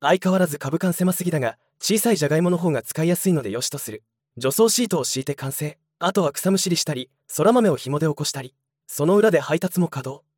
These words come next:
朝と夜残業で無理やりノルマの一万円を稼いでおく。やはり平日に一万円は厳しいですね。明日は雨一時大雨。果たして恵みの雨となるか、それとも恨みの雨となるか。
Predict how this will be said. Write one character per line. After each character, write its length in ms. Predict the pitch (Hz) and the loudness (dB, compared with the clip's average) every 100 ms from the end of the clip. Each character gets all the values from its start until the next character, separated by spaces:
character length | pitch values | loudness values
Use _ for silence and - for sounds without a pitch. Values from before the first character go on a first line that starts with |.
| - | -4
朝 240 | 175 196 | -2 0
と 100 | 165 | 0
夜 200 | 135 127 | 0 0
残 200 | 117 143 | -2 0
業 140 | 170 | 0
で 100 | 160 | 0
無 120 | 139 123 | 0 2
理 60 | |
や 80 | 170 | 2
り 80 | 185 | 4
ノ 120 | 185 | 4
ル 80 | 202 | 2
マ 80 | 151 | 2
の 80 | |
一 200 | 104 - | -2 0
万 160 | 165 185 | 0 2
円 120 | 170 | 2
を 40 | 156 | 0
稼 260 | 139 170 | -4 -4
い 20 | |
で 80 | 147 | -4
お 80 | 104 | -6
く。 160 | - - _ _ | -12 -20 _ _
や 140 | 135 | 0
は 120 | 151 | 4
り 80 | 202 | 2
平 140 | - 160 | 2 0
日 260 | 165 - | 0 0
に 80 | 165 | 0
一 180 | 135 190 | 2 0
万 160 | 208 | 2
円 80 | 214 | 2
は 80 | 202 | 0
厳 220 | 185 170 | 0 -2
し 120 | - | 0
い 60 | 202 | -2
で 60 | 160 | -2
す 120 | - | -8
ね。 160 | 113 _ _ - | -14 _ _ -6
明 100 | 156 | -4
日 160 | - | 2
は 180 | 196 147 | 2 2
雨 140 | 170 | 2
一 180 | 165 - | 2 0
時 120 | 160 | -2
大 180 | 135 131 | -2 -2
雨。 180 | 139 139 _ _ _ | -4 -10 _ _ _
果 140 | 147 | -2
た 100 | 214 | 0
し 80 | - | 2
て 80 | 143 | 0
恵 160 | 117 | 0
み 160 | 160 202 | 2 4
の 100 | 208 | 4
雨 140 | 208 | 2
と 100 | 175 | 0
な 80 | 127 | -4
る 80 | 127 | -6
か、 200 | 120 - _ _ | -10 -12 _ _
そ 180 | - | 0
れ 80 | 160 | 2
と 100 | 214 | 4
も 160 | 190 131 | 2 2
恨 140 | 160 | 2
み 60 | 202 | 4
の 100 | 196 | 4
雨 140 | 202 | 2
と 100 | 143 | 0
な 80 | 113 | -8
る 60 | 113 | -10
か。 160 | - | -18